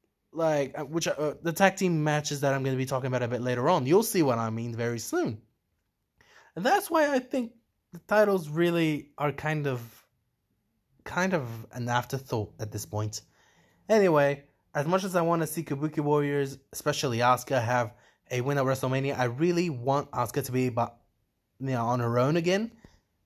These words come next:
Uh, so I'm gonna give this to Alexa Bliss and Nikki Cross. But honestly, I just want Asuka to win at WrestleMania at the same time, but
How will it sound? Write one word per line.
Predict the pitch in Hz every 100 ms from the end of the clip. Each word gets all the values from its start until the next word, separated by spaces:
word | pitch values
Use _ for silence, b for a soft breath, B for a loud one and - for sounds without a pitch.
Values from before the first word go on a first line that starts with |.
| _
Uh, | 123 123 120 117 117 113 - -
so | 139
I'm | 143
gonna | 147 151
give | 185
this | 180 170
to | 151
Alexa | 151 165 135
Bliss | 151 143
and |
Nikki | 139 143
Cross. | - 151 113 -
But | 123
honestly, | 156 180 208 233 254 b b b _ _ _ _ _
I | -
just | 170 -
want | 190 139
Asuka | 139 - 160
to | 131
win | 131
at | 139
WrestleMania | 139 143 147
at | 139
the | -
same | - 143
time, | 131 135 156 160
but | 135 123